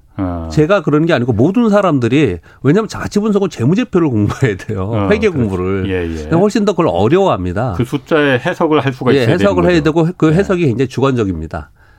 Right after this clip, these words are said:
Speaker 2: 피이알,
Speaker 1: 주관적이다.
Speaker 2: 예, 피비알도 그렇고
Speaker 1: 아하.
Speaker 2: 굉장히 주관적이기 때문에
Speaker 1: 예, 예.
Speaker 2: 굉장히 훨씬 더 어렵거든요.
Speaker 1: 예.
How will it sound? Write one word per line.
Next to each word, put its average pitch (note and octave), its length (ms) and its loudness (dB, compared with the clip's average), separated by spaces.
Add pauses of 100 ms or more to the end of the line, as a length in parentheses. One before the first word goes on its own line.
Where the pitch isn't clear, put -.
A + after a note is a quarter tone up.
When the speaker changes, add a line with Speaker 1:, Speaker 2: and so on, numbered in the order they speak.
(140)
Speaker 2:
피이알, A#2 420 0
Speaker 1:
주관적이다. F#2+ 280 -2
Speaker 2:
예, F#2 140 -4
피비알도 A2+ 440 0
그렇고 F2+ 200 -6
Speaker 1:
아하. E2+ 80 -4
Speaker 2:
굉장히 G#2+ 260 -2
주관적이기 B2 600 0
때문에 F2 360 -2
Speaker 1:
예, E2+ 300 -2
예. D2+ 200 -8
Speaker 2:
굉장히 D#3+ 240 2
훨씬 G3 280 0
더 E3+ 80 0
어렵거든요. G2+ 960 -2
Speaker 1:
예. D#2 260 -8